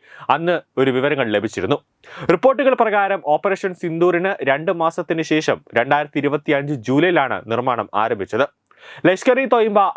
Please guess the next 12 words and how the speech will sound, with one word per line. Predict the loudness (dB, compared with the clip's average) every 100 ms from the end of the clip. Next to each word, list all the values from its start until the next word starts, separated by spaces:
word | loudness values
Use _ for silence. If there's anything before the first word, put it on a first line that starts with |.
| -2
അടുത്തിടെ | 0 -2 -2 -2
നിർമ്മിച്ച | -2 -2 0 -2 0
ജാമ്യ | 0 0 -2 -4
അഹ്ലെ | -2 -2 0 0 -4 _ _ 0
സുന്ന | 0 2 0 0
പള്ളിയോട് | 2 2 2 0 0
ചേർന്നുള്ള | -2 0 0 0 2 -2
ഏകദേശം | 0 0 0 -2 -2
നാലായിരത്തി | -2 0 -2 -2 -2 -2
അറുന്നൂറ്റി | -2 -4 -4 0
നാൽപത്തിമൂന്ന് | 0 0 -2 -2 -2 0 -2 -2
ചതുരശ്ര | -2 -2 0 0